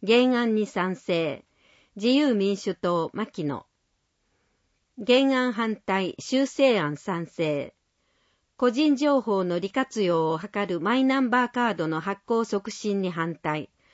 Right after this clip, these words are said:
就学援助は子育て日本一に見合っておらず、所得基準を一点三倍に戻し、学校生活を支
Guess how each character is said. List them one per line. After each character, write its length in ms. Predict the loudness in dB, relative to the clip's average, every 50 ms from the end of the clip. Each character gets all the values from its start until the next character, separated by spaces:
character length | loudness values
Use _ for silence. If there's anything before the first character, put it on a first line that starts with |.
| _ _ -20 _ _ _
就 300 | -16 -6 0 2 2 4
学 300 | 4 2 0 0 2 2
援 160 | 4 4 4 2
助 160 | 0 0 -2
は 180 | -2 -2 -4 -6 -6
子 100 | -4 0
育 300 | 0 2 2 2 2 0
て 140 | 0 0
日 200 | 0 -2 -2 -4 -2 0
本 200 | 0 2 2 2
一 240 | 0 -2 -4 -4
に 100 | -4 -2
見 180 | 0 0 0 0
合 80 | 0 -2
っ 60 | -4 _
て 120 | -2 0
お 100 | 0 0
ら 140 | 0 -2 -2
ず、 240 | -4 -6 -10 -12 -12 _ _ _ _ _ _ _ _
所 160 | -4 -2 0
得 280 | 2 2 2 2 0 0
基 180 | 2 0 0
準 280 | 0 0 0 0 0 0
を 140 | -2 -2 -2 -2
一 260 | -4 -4 -4 -4 -2
点 220 | 0 0 0 0
三 320 | -2 -2 0 0 0 0 0
倍 220 | 0 0 0 0
に 100 | 0 0
戻 280 | 0 0 -2 -2 -2 -4
し、 300 | -4 -6 -8 -8 -8 -10 _ _ _ _ _ _ -8 -4
学 260 | -2 -2 -2 -2 _
校 200 | 2 2 4 4
生 240 | 4 2 2 2 2
活 320 | 0 -4 -6 -4 -4 -4
を 80 | -4 -4
支 140 | -6 -8